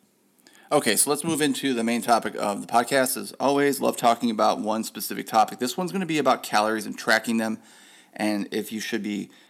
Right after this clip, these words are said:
graduating off of tracking calories. Uh, speaking of coaches, um, Rob,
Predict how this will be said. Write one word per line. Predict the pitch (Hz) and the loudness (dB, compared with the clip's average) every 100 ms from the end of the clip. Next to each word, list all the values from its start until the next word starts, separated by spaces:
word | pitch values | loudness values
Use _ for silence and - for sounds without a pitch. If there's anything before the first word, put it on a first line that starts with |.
| _ _ - | _ _ 0
graduating | 117 120 117 120 120 | 4 4 6 2 4
off | 110 107 - | 4 4 2
of | |
tracking | - - 101 110 | -8 -2 -2 -2
calories. | 98 107 98 90 95 - - - _ - _ | -6 -4 -2 -2 -6 -12 -20 -20 _ -20 _
Uh, | 104 104 | -2 -2
speaking | 104 - 180 214 | -2 -4 -6 -6
of | - | -6
coaches, | - 127 131 101 - - _ _ _ _ _ _ - | 0 0 0 -6 -6 -10 _ _ _ _ _ _ -2
um, | 113 107 104 98 | 4 4 2 -4
Rob, | 110 113 143 147 117 104 | -2 4 6 6 4 0